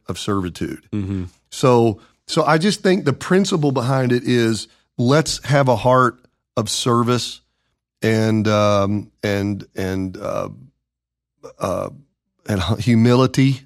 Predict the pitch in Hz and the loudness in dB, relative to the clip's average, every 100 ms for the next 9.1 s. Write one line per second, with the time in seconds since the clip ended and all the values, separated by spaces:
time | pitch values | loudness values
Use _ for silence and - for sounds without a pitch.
0 | - 113 - 123 120 117 117 107 - 127 | -4 -2 0 0 2 2 0 -2 -2 -2
1 | - - 127 120 123 117 113 117 104 - | -2 0 0 0 -2 0 -2 -2 -2 0
2 | 120 120 113 113 110 104 104 123 139 135 | 2 2 2 0 0 -2 0 2 2 0
3 | 143 131 113 127 127 131 127 _ _ _ | 0 0 2 2 2 2 0 _ _ _
4 | _ _ 120 113 110 110 - _ 190 113 | _ _ 0 2 2 0 -4 _ -8 -4
5 | 107 104 117 131 139 139 139 127 - 123 | -4 -2 0 2 2 2 2 0 0 0
6 | 123 120 123 127 123 - 120 - 120 - | 2 0 0 0 0 -2 -6 -2 -2 -2
7 | 117 107 123 120 117 117 104 113 107 107 | -4 -2 -2 -2 0 -2 -2 -4 -2 0
8 | 113 104 110 110 101 101 101 95 - 113 | -2 -2 -6 -4 -2 0 -2 -4 -4 -2